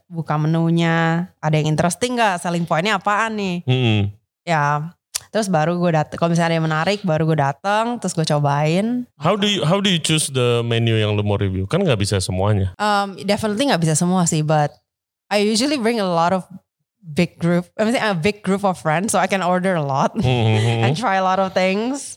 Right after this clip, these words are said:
Speaker 2: Jadi lu kesana dulu sebelum?
Speaker 1: No, no, no. Jadi kayak sekalian aja langsung ajak temen gitu, jadi kayak pesen,
Speaker 2: Mm-mm.
Speaker 1: terus nyobain.
Speaker 2: Oke.
Speaker 1: Iya, and then kayak yang enak, ya gue review,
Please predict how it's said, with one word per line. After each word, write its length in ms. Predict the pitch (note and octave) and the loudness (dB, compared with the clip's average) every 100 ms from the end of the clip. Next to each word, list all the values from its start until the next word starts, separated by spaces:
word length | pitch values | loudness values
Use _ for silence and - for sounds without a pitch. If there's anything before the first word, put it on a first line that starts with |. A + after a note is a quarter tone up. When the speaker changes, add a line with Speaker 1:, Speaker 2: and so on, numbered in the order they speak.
| C#3 | -8
Speaker 2:
Jadi 260 | C3+ D3 F#3+ | -2 0 0
lu 160 | B3 | -2
kesana 560 | - E3 - C#3+ C#3 C#3 | -2 -4 0 0 0 0
dulu 400 | C#3+ D3 C#3+ - _ _ - | 2 2 0 -2 _ _ -10
sebelum? 800 | - B2 A2+ A2 A2 G#2+ A2 A2+ - - | -2 -2 0 0 2 2 0 -4 -12 -8
Speaker 1:
No, 220 | G#3+ G3+ | -2 0
no, 220 | F#3 E3+ | 0 0
no. 200 | D#3+ D3+ - | 0 -2 -4
Jadi 300 | - G3 G#3 | -4 -2 -2
kayak 400 | B3+ G3+ E3 C3 - _ _ _ | 0 0 0 -4 -12 _ _ _
sekalian 460 | - - A3 A3+ D4+ | -6 0 0 0 -4
aja 180 | C#4+ A3+ | -2 0
langsung 260 | G3 G3+ | 0 0
ajak 280 | E3+ E3+ F3 | 0 0 0
temen 420 | F3+ F3 E3+ F3 | 0 2 2 2
gitu, 160 | E3+ E3+ | 0 0
jadi 240 | D#3+ D#3+ | 0 0
kayak 240 | F3+ D#3 - | -2 -4 -2
pesen, 640 | D#3+ - F3 E3+ E3+ F#3 - - | -2 2 2 2 -2 -4 -8 -10
Speaker 2:
Mm-mm. 400 | A2+ A2+ A2 D3+ E3 | -2 2 2 2 -2
Speaker 1:
terus 140 | F3+ F3+ | -6 -2
nyobain. 580 | F3 B3+ E3+ D3+ D3+ - _ _ | 0 0 0 -4 -10 -16 _ _
Speaker 2:
Oke. 420 | G#2+ G2+ G2 A2+ - | -4 0 2 0 -2
Speaker 1:
Iya, 480 | F3 E3 D3+ D3+ | 0 2 2 0
and 60 | E3+ | 0
then 140 | G#3 | -2
kayak 280 | B3+ F3 D3+ | 0 0 0
yang 240 | D3 D#3 D#3+ | 0 -2 2
enak, 200 | F#3 G#3 - _ | 0 -2 -12 _
ya 100 | E3 | -4
gue 160 | D#3 D#3+ | -2 0
review, 440 | D#3 D#3+ D3+ E3 | 2 2 2 2